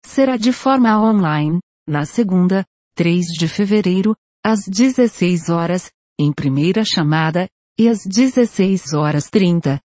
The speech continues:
em segunda chamada. Os interessados poderão ingressar através do aplicativo Zoom. Importante, é preciso se inscrever previamente aqui pelo site.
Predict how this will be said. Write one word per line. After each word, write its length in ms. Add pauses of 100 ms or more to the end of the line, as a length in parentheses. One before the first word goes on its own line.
(220)
em 140
segunda 520
chamada. 760 (580)
Os 180
interessados 840
poderão 440
ingressar 540
através 580
do 160
aplicativo 760
Zoom. 500 (580)
Importante, 760 (260)
é 120
preciso 600
se 140
inscrever 560
previamente 760
aqui 300
pelo 220
site. 680